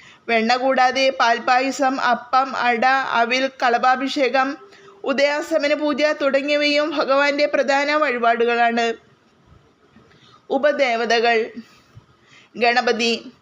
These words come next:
നാലമ്പലത്തിന് പുറത്ത് തെക്ക് പടിഞ്ഞാറ് ഭാഗത്ത് പ്രത്യേകം ശ്രീകോവിലാണ് ഗണപതി ഭഗവാന്റെ പ്രതിഷ്ഠ.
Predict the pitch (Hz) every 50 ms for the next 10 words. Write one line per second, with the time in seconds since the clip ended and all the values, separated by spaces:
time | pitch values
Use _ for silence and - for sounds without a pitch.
0 | _ _ - - - _ - - 262 262 269 277 294 294 285 302 302 277 247 302
1 | 285 302 302 302 294 285 285 - - 302 302 311 302 277 269 269 285 269 302 285
2 | 302 294 294 294 294 302 302 294 294 285 247 247 294 294 294 302 262 247 262 285
3 | 277 294 277 302 302 302 302 - 302 262 277 277 277 294 294 285 294 285 285 285
4 | 294 294 294 302 302 285 285 262 262 262 269 247 285 302 302 320 294 294 294 294
5 | 294 294 285 285 302 302 302 302 262 214 220 233 220 -